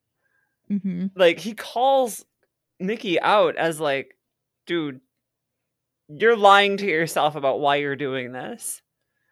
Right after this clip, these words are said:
Speaker 2: And as
Speaker 1: Yeah.
Speaker 2: long as you keep lying to yourself about this, you're not gonna get what you actually want."
Speaker 1: Yep. Yep.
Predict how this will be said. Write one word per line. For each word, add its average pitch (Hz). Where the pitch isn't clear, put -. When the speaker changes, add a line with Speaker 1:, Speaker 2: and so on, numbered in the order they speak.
Speaker 2:
And 160
as 156
Speaker 1:
Yeah. 165
Speaker 2:
long 170
as 165
you 180
keep 185
lying 233
to 208
yourself 170
about 147
this, 143
you're 147
not 139
gonna 139
get 120
what 117
you 107
actually -
want." 73
Speaker 1:
Yep. 185
Yep. 226